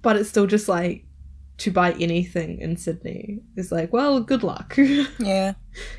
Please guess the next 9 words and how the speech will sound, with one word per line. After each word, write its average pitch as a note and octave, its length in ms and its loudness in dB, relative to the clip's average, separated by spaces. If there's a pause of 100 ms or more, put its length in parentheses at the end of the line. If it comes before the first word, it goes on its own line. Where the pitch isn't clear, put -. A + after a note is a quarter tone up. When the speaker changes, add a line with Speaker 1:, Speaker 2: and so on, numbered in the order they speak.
(140)
Speaker 1:
It G#3+ 100 8
will G3 100 6
be E3 140 0
horrible, G#3 680 2 (340)
and G#3 200 2
then B3 140 2
you A#3+ 140 2
will G#3+ 140 4
die. - 560 -4